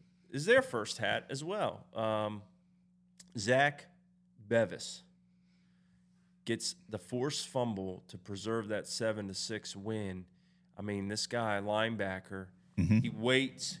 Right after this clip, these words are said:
Speaker 1: he waits. Salem had just gotten first and ten at the twelve-yard line. Four minutes left, seven to six. Field goal range, Salem can kick it.
Speaker 2: Mm-hmm.
Speaker 1: Salem can kick it. It's field goal range. And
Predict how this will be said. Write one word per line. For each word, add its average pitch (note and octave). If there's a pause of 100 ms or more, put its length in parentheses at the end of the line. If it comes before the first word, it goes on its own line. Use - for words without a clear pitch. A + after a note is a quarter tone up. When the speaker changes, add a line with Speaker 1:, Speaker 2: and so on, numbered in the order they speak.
Speaker 1:
he B2
waits. B2+ (440)
Salem C#3
had A#2+
just B2+
gotten B2+
first C3
and A#2+
ten B2+
at A#2
the G2
twelve-yard A#2+
line. A#2+ (240)
Four B2
minutes B2+
left, A#2+
seven B2
to A#2+
six. - (100)
Field F3
goal B2+
range, A2
Salem B2
can D3
kick F#3+
it. - (140)
Speaker 2:
Mm-hmm. F#2+ (720)
Speaker 1:
Salem C3+
can C#3
kick -
it. B2+
It's -
field D3+
goal A#2
range. A2+ (400)
And A#2